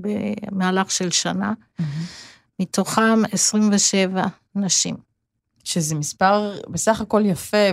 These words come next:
Speaker 2: ביחס לתחום.
Speaker 1: זה היה מספר יפה מאוד ביחס להיצע. אבל לא היה שם, אה, שום אפליה מתקנת, כן? זה היה על בסיס יכולות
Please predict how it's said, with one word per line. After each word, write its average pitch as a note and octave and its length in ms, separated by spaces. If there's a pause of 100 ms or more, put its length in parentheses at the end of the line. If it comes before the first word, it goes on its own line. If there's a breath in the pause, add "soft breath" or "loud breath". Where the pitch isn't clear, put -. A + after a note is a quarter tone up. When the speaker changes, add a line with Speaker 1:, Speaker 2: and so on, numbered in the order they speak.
(140)
Speaker 2:
ביחס E3+ 400
לתחום. G#3+ 300
Speaker 1:
זה G#3 60
היה - 80
מספר G#3 460 (360)
יפה F#3+ 360
מאוד G#3 320
ביחס F3+ 600
להיצע. F3+ 640 (1200 loud breath)
אבל F#3 220
לא G3+ 100
היה A#3+ 200
שם, F3+ 500
אה, F3+ 540 (680)
שום A3 260
אפליה F#3+ 440
מתקנת, E3+ 760
כן? F#3+ 160 (120)
זה G3 120
היה F#3+ 220
על F#3 140 (100)
בסיס - 480
יכולות G3 600